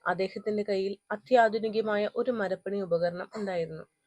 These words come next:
ഈ ഉപകരണം തന്റെ വീട്ടിൽ അതിമനോഹരമായ ഒരു കസേര ഉണ്ടാക്കാൻ ഉപയോഗിച്ചതാണെന്ന് വൃദ്ധൻ മോഹനനോട് പറഞ്ഞു. ഇതു കേട്ട് അത്ഭുതപ്പെട്ട മോഹനൻ വൃദ്ധനോട് ആ ഉപകരണം തനിക്ക് നൽകാമോ എന്ന് ചോദിച്ചു.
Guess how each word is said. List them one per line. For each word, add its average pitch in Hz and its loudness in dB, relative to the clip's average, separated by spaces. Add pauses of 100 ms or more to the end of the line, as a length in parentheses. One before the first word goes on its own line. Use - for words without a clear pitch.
(840)
ഈ 262 0
ഉപകരണം 254 4
തന്റെ 226 2
വീട്ടിൽ 226 -2
അതിമനോഹരമായ 233 0
ഒരു 208 0 (120)
കസേര 196 -4
ഉണ്ടാക്കാൻ 185 0
ഉപയോഗിച്ചതാണെന്ന് 190 -4
വൃദ്ധൻ 185 -4
മോഹനനോട് 175 -4
പറഞ്ഞു. 160 -6 (1300)
ഇതു 226 -2
കേട്ട് 240 4
അത്ഭുതപ്പെട്ട 240 4
മോഹനൻ 196 0
വൃദ്ധനോട് 190 2
ആ 214 -2
ഉപകരണം 190 2 (840)
തനിക്ക് 233 2
നൽകാമോ 196 0
എന്ന് 190 -6
ചോദിച്ചു. 156 -6